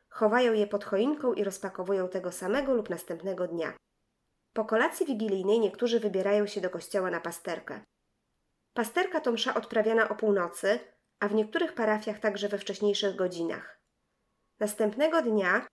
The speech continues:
czyli dwudziestego piątego grudnia, jest Boże Narodzenie. Dwudziesty szósty grudnia, drugi dzień świąt, to dzień świętego Szczepana,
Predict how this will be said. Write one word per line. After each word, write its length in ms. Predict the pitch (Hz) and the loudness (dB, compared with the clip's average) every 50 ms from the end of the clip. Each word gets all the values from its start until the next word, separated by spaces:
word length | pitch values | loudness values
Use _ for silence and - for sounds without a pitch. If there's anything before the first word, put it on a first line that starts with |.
| _ - | _ -2
czyli 220 | - 233 208 214 | 0 2 2 2
dwudziestego 520 | 202 190 214 202 190 196 - 302 269 - | 2 2 2 2 2 2 2 4 4 4
piątego 380 | - - 214 208 220 202 196 185 | 2 0 -2 -2 0 0 0 0
grudnia, 540 | 185 196 202 208 196 196 196 190 190 190 - - _ _ _ - | 2 4 4 4 4 2 0 0 -2 -4 -6 -10 _ _ _ -4
jest 180 | 196 180 170 | -4 -2 0
Boże 220 | 175 226 226 214 208 | 2 2 2 4 2
Narodzenie. 640 | 202 190 180 180 175 180 175 170 165 - - - - _ _ _ _ _ _ _ _ _ _ _ _ _ _ _ - | 2 2 2 0 -2 -2 -4 -4 -4 -6 -6 -10 -14 _ _ _ _ _ _ _ _ _ _ _ _ _ _ _ -6
Dwudziesty 480 | - 220 214 220 240 233 - - 208 | -2 0 2 4 4 2 2 0 -4
szósty 360 | 202 - 370 392 - - 359 247 | -2 0 -2 -2 0 0 0 2
grudnia, 520 | 220 196 190 180 175 175 180 202 254 277 - - _ _ | 2 2 2 2 0 0 0 0 0 0 -2 -12 _ _
drugi 300 | 196 208 233 233 202 220 | 0 4 4 4 4 2
dzień 180 | 208 196 185 185 | -2 -2 -2 -2
świąt, 460 | 185 - - 196 196 226 294 330 - - _ _ _ _ _ | -4 -4 0 2 2 4 2 0 -2 -8 _ _ _ _ _
to 140 | - 214 208 | 2 2 2
dzień 180 | 202 240 254 240 | 4 2 0 0
świętego 480 | - - 226 208 208 233 220 208 214 | 0 2 2 2 2 2 2 2 0
Szczepana, 580 | 208 - - 196 196 - 180 175 170 156 147 | 0 0 -4 -4 -2 0 0 0 0 -2 -4